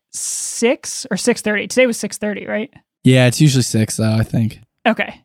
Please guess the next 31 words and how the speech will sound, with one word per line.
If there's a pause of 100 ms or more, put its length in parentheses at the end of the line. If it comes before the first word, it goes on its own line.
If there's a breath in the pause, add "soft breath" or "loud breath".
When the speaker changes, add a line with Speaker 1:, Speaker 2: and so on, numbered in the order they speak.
(120)
Speaker 1:
So
they
can
go
find
you,
Speaker 2:
Yeah.
Speaker 1:
find
you
there
on
Sundays. (420 soft breath)
Well,
Alex,
uh, (160)
thank
you
so
much
for
taking
the
time
to
sit
down (120)
and
talk
to
us, (300 soft breath)
and